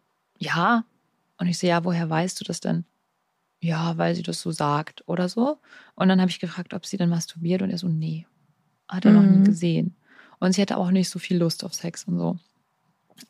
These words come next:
Speaker 1: Ähm, dann ging's auch voll viel um dieses Thema, äh, man, sie hat keine Lust auf Sex und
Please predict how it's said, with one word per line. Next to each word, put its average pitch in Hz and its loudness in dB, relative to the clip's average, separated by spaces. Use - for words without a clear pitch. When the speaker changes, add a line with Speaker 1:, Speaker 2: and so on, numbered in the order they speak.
Speaker 1:
Ähm, 180 4
dann 175 0
ging's 170 0
auch 170 -6
voll 180 0
viel 180 -2
um 175 2
dieses 165 -4
Thema, 175 0
äh, 185 2
man, 175 2
sie 175 -2
hat 175 -4
keine 180 0
Lust 175 0
auf 175 -6
Sex - -6
und 170 0